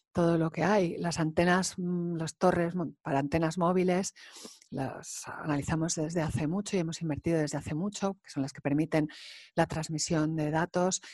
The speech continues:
De-, luego están las redes de fibra, que también permiten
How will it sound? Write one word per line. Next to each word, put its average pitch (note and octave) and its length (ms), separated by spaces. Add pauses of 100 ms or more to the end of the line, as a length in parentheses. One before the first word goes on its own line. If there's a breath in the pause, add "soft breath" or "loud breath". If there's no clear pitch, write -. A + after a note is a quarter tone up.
(120 loud breath)
De-, F3 160
luego D3+ 180
están E3+ 460
las D#3+ 160
redes E3+ 320
de E3 100
fibra, G#3+ 320
que G3+ 100
también F#3 540 (220)
permiten E3+ 520